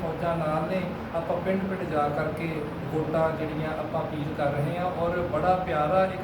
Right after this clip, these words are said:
ਸਾਨੂੰ ਇੱਕ ਅੱਗੋਂ ਦੀ ਰਿਸਪੌਂਸ ਵੀ ਮਿਲ ਰਿਹਾ ਹੈ।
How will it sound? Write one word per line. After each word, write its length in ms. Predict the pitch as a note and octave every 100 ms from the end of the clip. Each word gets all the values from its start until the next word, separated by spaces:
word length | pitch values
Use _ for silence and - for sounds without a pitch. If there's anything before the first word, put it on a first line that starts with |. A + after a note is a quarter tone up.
| -
ਸਾਨੂੰ 300 | F3 D#3 D3+ - - - -
ਇੱਕ 160 | E3 D#3
ਅੱਗੋਂ 320 | C#3+ E3 F3
ਦੀ 80 | F3+
ਰਿਸਪੌਂਸ 500 | D#3 D#3+ D#3+ E3+ E3+
ਵੀ 100 | F#3
ਮਿਲ 220 | E3+ D#3+
ਰਿਹਾ 180 | E3 E3
ਹੈ। 440 | D#3 D#3 E3 E3